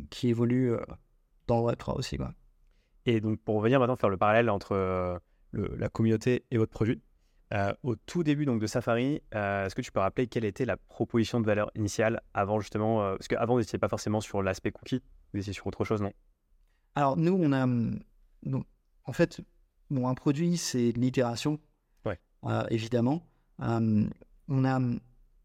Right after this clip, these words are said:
Speaker 1: je pense que l'itération, euh, vient surtout du, du wording que tu choisis sur, euh, sur, effectivement, sur ton produit. Hum, sachant que la, la base, tu vois, les fondamentaux,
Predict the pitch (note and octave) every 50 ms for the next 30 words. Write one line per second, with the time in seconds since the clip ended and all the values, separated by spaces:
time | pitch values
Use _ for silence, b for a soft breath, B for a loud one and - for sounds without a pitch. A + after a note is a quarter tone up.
0 | _ _ _ - - E2+ E2+ - _ _ _ _ - - - - - E3+ E3 -
1 | - C3+ B2+ C3 C3+ C3+ C#3 D3 C3+ - D3+ C3 C3 C3+ - - D#3+ D#3 D#3 D3
2 | C3+ B2 A#2 A2+ A2+ A2 A2 B2+ B2+ A#2 - C#3 A#2 - - D3 D3 C#3 B2 A#2
3 | A#2 G#2 G2+ A#2 A#2 A#2+ B2 B2+ B2+ C#3 D3+ D3+ C#3 B2 - _ _ _ - -
4 | - - A#2 A2+ - B2 A#2 A#2 A#2 B2 C3 B2 - - - - - - - -
5 | - - - - - - - - - - - - - - - - - B2+ B2 B2
6 | A#2 - A#2 A2+ - A2+ G#2+ - B2 A#2+ B2+ D3 F3 E3+ b b b b b b
7 | b b b b - - A#2+ A#2 A#2 A2 A2 A2 G2+ E2 - - _ - - -
8 | - C3+ - - E3 E3 E3 - C#3 B2 A#2+ A#2+ - - B2 A#2+ A#2+ A2 A#2+ -
9 | D3 D3+ D3 - - - C3 B2+ B2 B2 - - - C#3 C3 C3 B2+ B2+ A#2+ -
10 | C#3 C#3 C#3+ -